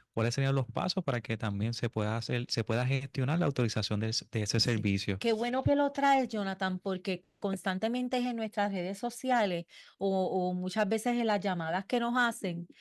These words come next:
Speaker 2: eh, no, una de las preguntas constantes es esa.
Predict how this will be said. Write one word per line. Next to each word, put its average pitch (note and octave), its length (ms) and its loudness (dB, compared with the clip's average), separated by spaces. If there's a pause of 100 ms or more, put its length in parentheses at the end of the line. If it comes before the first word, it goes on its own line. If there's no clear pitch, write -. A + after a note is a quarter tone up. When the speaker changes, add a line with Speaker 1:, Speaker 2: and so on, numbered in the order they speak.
(180)
Speaker 2:
eh, G3 360 0
no, G3 220 -4 (360)
una A#3 300 2
de C4 80 0
las B3+ 160 0
preguntas A#3+ 540 -2
constantes A#3+ 760 0
es G#3 180 -2
esa. D#3 460 -4